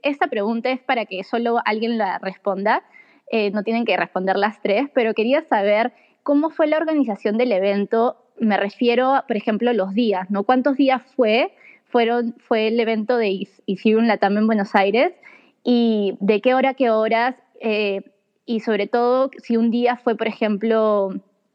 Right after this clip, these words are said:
solo puras charlas y el otro día hicieron como alguna demostración tecnológica o,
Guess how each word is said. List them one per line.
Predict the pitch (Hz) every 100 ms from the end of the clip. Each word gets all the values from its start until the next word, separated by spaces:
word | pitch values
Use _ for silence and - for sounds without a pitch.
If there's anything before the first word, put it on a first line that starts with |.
| _ _ -
solo | - 240 240 240 226
puras | 240 226 214 -
charlas | 254 226 233 233 233 233
y | 202
el | 202
otro | 208 220
día | 214 220 220 220 220
hicieron | 214 - 214 208 214
como | 202 214 196 190 190 - - -
alguna | 202 202 214 214 214 220
demostración | 214 196 190 - 196 - 208 202 208
tecnológica | 220 190 190 208 - 196 196 208 202 202 202
o, | 190 190 185 185